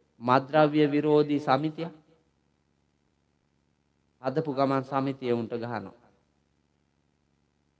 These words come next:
හදපු ගමන් සමිතිය උන්ට ගහනවා. පන්සලේ හාමුදුරුවෝ මැදිහත් වුණොත් හාමුදුරුවන්ටත් ගහලා, පන්සලටත් ගහලා,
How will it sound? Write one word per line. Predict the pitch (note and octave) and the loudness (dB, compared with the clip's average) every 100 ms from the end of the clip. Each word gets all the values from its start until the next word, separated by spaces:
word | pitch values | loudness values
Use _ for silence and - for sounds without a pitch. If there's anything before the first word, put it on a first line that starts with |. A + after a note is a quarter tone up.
| _ _ _ C#3+ _ _ _ _ _ _ _ _ _ _ - | _ _ _ _ _ _ _ _ _ _ _ _ _ _ 4
හදපු | C3 C#3+ F3+ | 10 12 12
ගමන් | G3+ F#3 G3+ A3 | 12 12 12 12
සමිතිය | F#3+ F#3 G3 G3+ | 12 12 12 12
උන්ට | F#3 E3 D3+ | 12 12 8
ගහනවා. | B2 G#2 F#2+ - _ _ _ _ _ _ _ _ _ _ | 2 -4 -10 -18 _ _ _ _ _ _ _ _ _ _
පන්සලේ | D#3+ F3 F3+ G3 G3+ | 10 10 12 12 12
හාමුදුරුවෝ | G3 F#3+ F#3+ F#3+ | 12 12 12 10
මැදිහත් | D#3+ D#3 E3 G3 F#3 | 10 10 10 10 10
වුණොත් | - G#3 C4 - - - _ _ _ - | 6 4 2 -4 -20 -20 _ _ _ 10
හාමුදුරුවන්ටත් | D#3 F#3+ G#3+ G3+ G3 D3 C3+ B2 A#2+ | 12 12 12 12 12 12 10 4 4
ගහලා, | D3+ E3 F3+ F3+ | 8 10 10 10
පන්සලටත් | D#3 D3 E3 F#3 D3+ C3 A#2+ A#2 | 8 6 6 4 4 4 2 4
ගහලා, | C#3+ D#3 F3 | 6 8 6